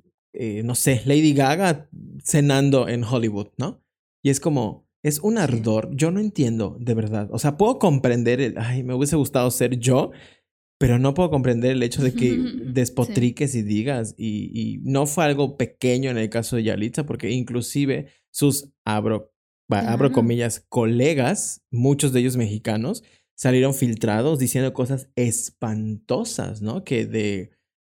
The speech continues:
Speaker 1: servidumbre no
Speaker 2: Sí.
Speaker 1: la bajaban. Y es como, ahí radica, yo creo, el tema, porque hemos sido educados generación tras generación tras generación, que la piel clara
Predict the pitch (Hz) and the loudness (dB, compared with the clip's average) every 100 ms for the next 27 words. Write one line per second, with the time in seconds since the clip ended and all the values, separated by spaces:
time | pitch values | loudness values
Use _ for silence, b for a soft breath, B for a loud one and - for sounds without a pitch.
0 | _ _ _ - 127 131 135 143 143 131 | _ _ _ 0 2 4 4 4 4 2
1 | 123 120 110 120 127 95 110 _ 120 113 | 2 0 -2 -6 -4 -8 -12 _ -6 -4
2 | - 117 98 - - _ _ - _ 120 | -8 -8 -10 -14 -20 _ _ -16 _ 0
3 | 147 214 131 123 120 113 113 107 95 82 | 0 0 0 -2 -2 -4 -4 -6 -6 -10
4 | - - 113 117 123 131 127 - 131 135 | -16 -8 -6 -2 -2 -2 -4 -2 -2 -2
5 | 131 123 120 113 - 104 110 - 98 82 | -2 -2 -2 -2 -2 -4 -4 -6 -12 -12
6 | - 110 117 113 110 107 98 - - 113 | -8 -2 0 -2 -6 -8 -10 -10 -4 -2
7 | 117 110 - 101 85 104 113 135 139 123 | 0 -2 -6 -12 -10 -8 -6 -4 -4 -4
8 | B B B 127 123 123 143 151 151 135 | B B B -2 -2 2 4 4 2 0
9 | 117 120 175 392 | 2 0 -4 -8